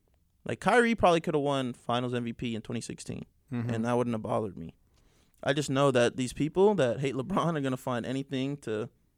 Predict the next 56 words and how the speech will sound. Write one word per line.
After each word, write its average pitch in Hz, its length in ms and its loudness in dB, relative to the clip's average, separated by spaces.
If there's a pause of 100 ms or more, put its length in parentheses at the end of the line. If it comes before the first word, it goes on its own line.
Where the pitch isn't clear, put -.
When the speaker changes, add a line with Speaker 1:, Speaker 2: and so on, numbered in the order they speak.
(140)
Speaker 1:
like, - 240 -12
kill, 120 200 -6
try - 200 -2
to 120 80 -2
kill 117 180 -4
his 117 100 -4
greatness. 113 480 -6 (340)
And, 131 240 -6
you - 60 -6
know, 85 140 -6
I 110 80 -4
love 131 260 4
it. - 260 -10 (600)
Like - 140 -6
that 127 160 2
D 127 120 -2
Wade 143 220 2
meme, 165 240 -4 (760)
I - 60 -2
love 120 220 -6
it. - 60 -12
Speaker 2:
I 113 60 -8
love 107 220 -6
it. 104 220 -14 (160)
Speaker 1:
I 117 80 -12
love 117 200 -14
it. - 120 -20 (920)
Speaker 2:
I 135 140 0
don't 135 120 2
know, 113 160 2
bro. 107 320 -2
I 117 80 -4
don't 143 220 -4
think 123 240 -4
that 110 240 -2 (100)
A 113 160 -8
D 107 240 -8
is 104 320 -12 (120)
the - 60 -18
best 107 260 -14
player - 300 -18
in - 100 -14
the - 60 -12
world - 240 -16
Speaker 1:
He's - 100 -16
Speaker 2:
right - 40 -14
Speaker 1:
top 156 180 0
Speaker 2:
now. - 40 -10
Speaker 1:
five. 139 320 0
He's 165 100 -6
top 156 200 2
five. 147 280 0
Speaker 2:
He's 202 140 -6
top 139 200 0
five, 107 280 -6
sure. 110 340 -6